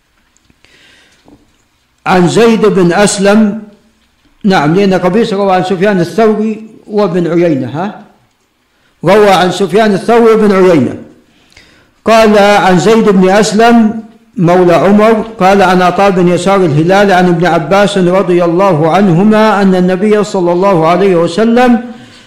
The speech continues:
توضأ مرة مرة ونضح". قال: "وهؤلاء رجال الصحيح".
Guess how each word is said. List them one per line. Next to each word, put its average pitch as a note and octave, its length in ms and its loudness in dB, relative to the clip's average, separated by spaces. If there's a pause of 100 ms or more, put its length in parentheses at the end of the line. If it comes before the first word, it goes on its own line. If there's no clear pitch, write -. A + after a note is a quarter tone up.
(140)
توضأ G3+ 580 2
مرة G#3+ 480 2
مرة G3+ 760 2 (180)
ونضح". F#3 960 0 (1120)
قال: A3 280 2
"وهؤلاء A3 1000 2
رجال G#3 480 2
الصحيح". E3 640 0